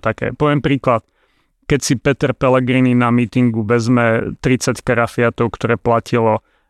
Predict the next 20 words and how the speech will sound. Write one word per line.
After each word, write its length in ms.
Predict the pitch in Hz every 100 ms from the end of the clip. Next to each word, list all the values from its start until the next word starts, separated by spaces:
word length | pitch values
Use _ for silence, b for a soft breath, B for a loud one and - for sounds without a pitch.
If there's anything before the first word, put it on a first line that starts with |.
| -
a 240 | 117 110 -
ja 160 | 120 120
neviem, 320 | 120 117 113
nejaké 320 | 123 120 -
mesto, 560 | 117 123 - - 127 - - _
a 320 | 123 117 117
je 160 | - 139
to 160 | 143 156
kampaň 400 | 156 151 156 139
v 80 |
prospech 480 | - 147 - 147 -
kandidáta, 640 | 131 127 120 120 113 117 -
alebo 320 | 117 113 110
to 80 | 113
nie 320 | 113 107 110
je 80 | -
kampaň 320 | 107 104 104
v 80 | -
prospech 400 | 120 - 107 -
kandidáta. 640 | 107 110 107 110 - 110